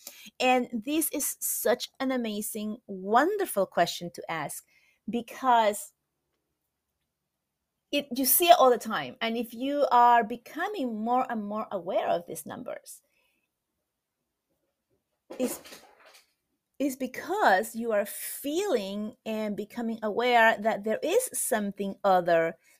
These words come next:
than, than just the f-, three-dimensional physical reality that we live in, right? And to me,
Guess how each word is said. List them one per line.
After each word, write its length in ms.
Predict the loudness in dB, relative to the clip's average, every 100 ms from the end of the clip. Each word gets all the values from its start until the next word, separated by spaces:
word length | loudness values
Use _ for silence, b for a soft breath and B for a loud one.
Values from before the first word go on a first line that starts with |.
| _
than, 680 | 0 4 6 6 2 0 -8 _ _ _ _ _ _ _ _ _ _ _ _ _ _ _ _
than 240 | 2 4 4
just 240 | 0 4
the 240 | 6 6
f-, 220 | 6 0 -10
three-dimensional 640 | -4 -2 -2 -4 -4 -2 -2
physical 480 | 0 -2 0 0 2
reality 360 | 2 2 2
that 180 | 4 2
we 120 | 0
live 320 | -2 2 2 0
in, 160 | -6 -4
right? 280 | -2 -2 -4 B B B B B _
And 400 | 6 6 4 0 -8 _ _ _ _ _ _ _ _ _ _ _ _ _ _ 0
to 120 | 0
me, 600 | 2 2 2 2 -2